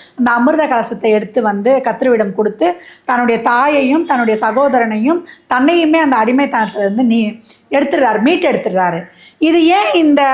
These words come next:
நாளோடு நாக சதுர்த்தியும் இணையுது அப்படின்னு பார்த்தீங்கன்னா, கத்ருவுடைய பிள்ளைகள் தான் வந்து நாகர்கள், வினதையுடைய பிள்ளைகள் தான் அருணனும் கருடனும். அதனால தான் இந்த, அஹ், நாகர்களுடைய சதியால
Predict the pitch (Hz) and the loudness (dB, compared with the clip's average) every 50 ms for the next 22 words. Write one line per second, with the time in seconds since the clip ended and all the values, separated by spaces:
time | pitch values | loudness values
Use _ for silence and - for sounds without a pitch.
0 | 262 254 247 247 240 240 240 233 233 233 226 226 226 226 247 254 294 320 320 311 | 2 2 2 2 2 2 2 2 2 2 2 2 0 2 2 2 2 2 2 2
1 | 294 294 302 277 240 240 277 294 330 311 - - 254 247 247 247 - 254 254 254 | 2 0 0 0 0 -2 0 -2 -2 -4 -4 -2 -2 -2 -2 -2 -4 -4 -2 -2
2 | 233 226 226 240 247 247 240 240 247 247 240 196 214 233 226 - 226 220 214 - | -2 -2 -2 0 0 0 2 2 0 0 0 -2 -2 -4 -4 -4 -4 -4 -4 -6
3 | 196 208 214 233 277 269 233 - - - - - - - - _ - 277 277 277 | -8 -6 -4 -4 -2 -2 -4 -6 -10 -16 -20 -20 -20 -20 -20 _ -4 -4 -4 -2
4 | 277 285 381 381 370 339 302 302 285 269 262 247 247 240 233 233 226 226 226 220 | -2 0 0 0 2 0 0 0 2 2 2 2 2 2 2 2 2 2 2 2
5 | 220 220 220 220 - 269 285 302 - 269 254 240 240 233 - 247 226 233 285 302 | 0 0 -2 -2 -2 0 0 0 2 0 0 0 0 -2 0 0 0 0 0 0
6 | 254 226 226 254 285 247 269 240 196 196 185 185 - - _ _ _ - - 262 | 2 0 0 0 0 0 -2 -2 -2 -2 -4 -4 -6 -12 _ _ _ -8 -4 -2
7 | 269 320 339 381 370 349 320 302 277 254 - - 262 247 247 240 247 233 233 220 | 0 0 2 2 2 2 2 0 0 0 -2 -2 -2 0 0 2 0 0 0 0
8 | 277 339 359 339 311 277 254 233 226 220 220 214 214 214 214 226 247 294 320 302 | 0 0 0 0 0 2 2 2 2 2 2 2 2 2 2 2 0 0 0 0
9 | 277 240 254 302 320 269 233 220 226 220 214 202 190 196 196 - - - - - | 0 0 0 0 0 0 0 0 0 0 -2 -2 -6 -8 -10 -14 -20 -20 -8 -4
10 | - 226 262 294 311 302 285 269 262 254 302 349 392 - - - 262 240 233 233 | -2 0 0 2 0 0 0 0 0 0 0 0 0 -2 -4 -2 -2 0 0 2
11 | 220 220 220 220 214 214 208 208 202 202 202 202 - - - - - _ - 247 | 2 2 2 2 2 2 2 2 0 0 -2 -6 -14 -20 -20 -20 -14 _ -2 -2
12 | 233 233 226 226 233 240 277 349 349 381 370 339 320 311 285 277 254 254 262 233 | 0 0 2 2 2 2 2 2 0 0 0 0 0 0 2 0 0 0 0 -2
13 | 226 208 262 285 285 285 269 254 254 254 277 | -2 0 0 2 2 2 2 2 2 2 2